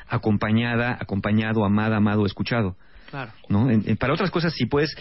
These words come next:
Speaker 1: puedes hablar por teléfono, hacer una Zoom al mismo tiempo y estar leyendo el periódico, por supuesto. Todas esas son actividades cognitivas. Pero, le insisto, lo emocional sí requiere de una atención no dividida para poder transmitir verdaderamente una conexión.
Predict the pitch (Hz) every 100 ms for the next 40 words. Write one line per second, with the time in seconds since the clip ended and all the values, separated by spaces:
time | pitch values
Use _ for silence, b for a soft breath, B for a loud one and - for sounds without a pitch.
0 | B B - 147 143 139 127 117 147 165
1 | 180 131 143 135 117 143 131 123 127 113
2 | 139 175 147 135 123 123 107 117 - -
3 | 107 98 98 107 101 - 147 151 147 156
4 | 147 - 117 120 - 104 101 98 98 80
5 | - B B B B 110 110 113 151 139
6 | 110 101 107 107 120 165 226 B B -
7 | - 190 165 123 135 131 120 123 117 107
8 | 98 123 123 127 117 135 123 110 113 127
9 | 113 104 107 113 120 127 131 127 120 104
10 | 104 107 107 104 98 - 87 - 82